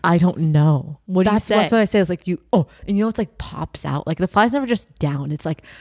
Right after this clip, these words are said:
Speaker 1: the pants are popped
Speaker 2: Yeah.
Speaker 1: out. Like, the, the zipper, you can see it's, like, open in such an
Speaker 2: Yeah.
Speaker 1: awkward way.
Speaker 2: I
Speaker 1: It's
Speaker 2: feel
Speaker 1: like
Speaker 2: like it's
Speaker 1: inviting you in.
Speaker 2: I feel like it's such a disheveled thing.
Speaker 1: Yeah. Like, they've, like,
Speaker 2: Like, when you have,
Speaker 1: run
Speaker 2: when you
Speaker 1: from,
Speaker 2: have
Speaker 1: like, a
Speaker 2: sex
Speaker 1: conflict.
Speaker 2: hair,
Speaker 1: Yeah.
Speaker 2: it's
Speaker 1: Their
Speaker 2: like,
Speaker 1: fly is down.
Speaker 2: "Oh,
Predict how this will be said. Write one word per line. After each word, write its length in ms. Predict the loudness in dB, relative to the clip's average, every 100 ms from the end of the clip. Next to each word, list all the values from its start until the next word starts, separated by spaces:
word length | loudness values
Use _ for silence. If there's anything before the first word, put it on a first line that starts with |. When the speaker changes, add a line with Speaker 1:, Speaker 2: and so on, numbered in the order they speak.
| -20 -12
Speaker 1:
the 80 | -2
pants 260 | 0 2
are 120 | 0 -2 _
popped 440 | -4 -4 -6 -10 -10
Speaker 2:
Yeah. 260 | -8 -6
Speaker 1:
out. 100 | -4
Like, 160 | -4 -2
the, 120 | -4 -4
the 100 | -2
zipper, 360 | 0 0 0 2
you 120 | 0
can 160 | 0 -4
see 200 | -4 -6
it's, 120 | -6
like, 120 | -8 -4
open 320 | 0 0 2
in 140 | 0 0
such 180 | -4 -6
an 80 | -10
Speaker 2:
Yeah. 180 | -10 -4
Speaker 1:
awkward 380 | -2 -2 -6 -10
way. 200 | -8 -4
Speaker 2:
I 40 | 0
Speaker 1:
It's 60 |
Speaker 2:
feel 100 | 2
Speaker 1:
like 100 | 4
Speaker 2:
like 80 | 4
it's 80 | 4
Speaker 1:
inviting 340 | 2 2 4
you 160 | 2 0
in. 360 | -2 -2 -2 -4 -10
Speaker 2:
I 60 | -16
feel 160 | -4 -2
like 180 | -2
it's 160 | -6 -6
such 240 | -8 -4
a 60 | -6
disheveled 1080 | -6 -8 -8 -6 -6 -4 -4 -6 -8 -12 -18 -16
thing. 320 | -14 -6 -2 0
Speaker 1:
Yeah. 220 | 0 -4 -16 _
Like, 220 | 0 0
they've, 320 | 2 2 2 2
like, 160 | 0 4
Speaker 2:
Like, 80 |
when 120 | 4 4
you 100 | 4
have, 100 | 4 4
Speaker 1:
run 80 |
Speaker 2:
when 140 | 4 4
you 60 |
Speaker 1:
from, 80 | 4
Speaker 2:
have 100 | 4
Speaker 1:
like, 100 | 2
a 20 |
Speaker 2:
sex 120 | 0 0
Speaker 1:
conflict. 180 | 2 2
Speaker 2:
hair, 360 | 2 2 -2 -6 -14
Speaker 1:
Yeah. 320 | -4 -2 -2 -6 _ -2
Speaker 2:
it's 180 | 0
Speaker 1:
Their 60 | 2
Speaker 2:
like, 140 | 2
Speaker 1:
fly 120 | 0 -2
is 160 | -6
down. 180 | -10 -14 -6
Speaker 2:
"Oh, 480 | -4 -2 -4 -6